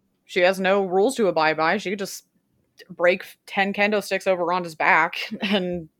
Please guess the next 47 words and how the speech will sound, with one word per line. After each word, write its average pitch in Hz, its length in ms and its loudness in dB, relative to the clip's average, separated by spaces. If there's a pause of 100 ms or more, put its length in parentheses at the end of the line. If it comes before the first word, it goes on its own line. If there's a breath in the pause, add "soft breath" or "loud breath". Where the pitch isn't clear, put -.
(160)
win, 175 420 0
and 170 120 -4
there'd 165 220 -4
really 170 200 -2
be, 170 300 -4
it 170 60 -2
would 165 100 -8
be 185 100 0
a - 60 -2
definitive 165 460 -2
win. 196 480 -2 (640 soft breath)
Um, 151 500 -6
I'm 180 140 0
sure 180 200 0
there 185 120 2
would 180 100 -2
still 190 200 -4
be 196 140 -4
some 202 200 -6
people, 208 280 -4
though, 208 160 2
that'd 202 160 -2
be 208 100 0
like, 208 160 -2
"Well, 185 100 0
of 190 100 -6
course, 214 260 -2
you 180 60 -8
needed 180 180 -2
weapons 175 360 -2
to 185 80 -8
beat 185 160 -4
somebody 185 240 -4
like 185 180 -2
Ronda," 220 440 -2
but 175 380 0 (640)
that's - 200 -6
kind 185 240 0
of 202 60 -2
what 196 140 -4
they 214 80 -4
have 220 160 -2
to 262 60 -6
work 359 220 -2
with - 140 0
right 156 180 -4
now. 117 220 -8